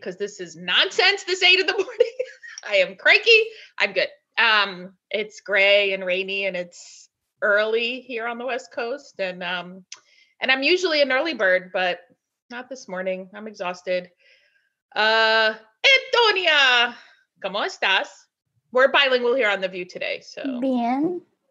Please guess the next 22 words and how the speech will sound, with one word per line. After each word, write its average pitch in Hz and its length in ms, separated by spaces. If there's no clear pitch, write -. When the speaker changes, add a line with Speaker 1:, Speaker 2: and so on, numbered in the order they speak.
Speaker 2:
bien. 269 380
Um, 254 300
I 254 120
am 311 200
here 294 600
in 247 140
the 247 80
beautiful 262 500
archive 220 840
of 202 420
the, 208 480
uh, 190 400
Unitarian 208 840
Church 226 320
here 220 260
in 220 160
Montclair, 214 360
New 214 140
Jersey. 233 480
Uh, 196 440
and 196 540
I 226 440